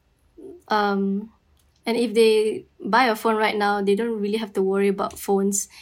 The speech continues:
in, like, the future. You don't have to worry about whether or not they really have anything to do because, you know, phones nowadays can do anything. They can call, you can play, you can watch YouTube on it. But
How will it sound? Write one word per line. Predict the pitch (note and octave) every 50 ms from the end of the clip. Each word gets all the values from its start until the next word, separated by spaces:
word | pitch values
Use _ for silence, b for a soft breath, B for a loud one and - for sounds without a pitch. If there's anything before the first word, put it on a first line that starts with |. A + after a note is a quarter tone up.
| B B B B B _
in, | - - G3+ G3
like, | F#3+ - - G3
the | G3
future. | G3 - G3 G3 G3 - G3 G3 G3 G#3 A3+ - _ _ _ _ _ -
You | G#3
don't | G3 A3+
have | A#3 G3+ G3+
to | G3+ G3
worry | F#3+ F#3+ G3 G3 G3 G3 G3
about | F#3+ F#3+ A3+ A3+ A3+ - -
whether | G3 G3 F#3+ G3
or | G3
not | G3 F#3+ G3 G#3+ G3
they | F#3 F#3+ F#3 F#3 F#3+ G3 G3
really | F#3+ F#3+ F#3+ G3+ G3+ G3+ G3 G3+ G3 - - _ _ _ _ _ - - _ _ _ _ _ _
have | _ - G#3+ A3 G#3 -
anything | A#3 A3+ A3+ A#3 - A#3+ A#3+ A3+ A3+
to | B3+ A#3
do | G#3 A#3 A#3 B3 B3+ b b b b b b -
because, | - A#3 - C#4+ C#4+ - - - - - _ _ _ _ _ _ _ _ -
you | - G#3+
know, | G#3+ G#3
phones | G3 G3+ - A3 A3 A#3
nowadays | A3+ A3 G#3+ G#3 G#3+ G#3+ A3
can | - G3+ G3
do | F#3+ G3
anything. | G#3+ G3+ G3 G3 G3 G3 - G3 G3+ G3 F#3+ G3+ G3 -
They | - G#3 G3
can | G3 F#3+ F#3+
call, | G3 - C#4 C4+ C4 B3+ B3+ B3+ B3+ C4 B3+ - _ _ -
you | A#3+ G3+
can | G#3 F#3 F#3+
play, | F#3+ A3+ A3+ A#3 A#3 A#3 A3+
you | A3 G#3+
can | G3+ F#3+ F#3+
watch | F#3+ G#3+ A3 -
YouTube | - A3+ A3 - B3 -
on | A#3 A3+ A3+ A3+
it. | A3 A3 A3 - B B B B B B B B B B _ _ -
But | C4+ D#4 D4+ D4 -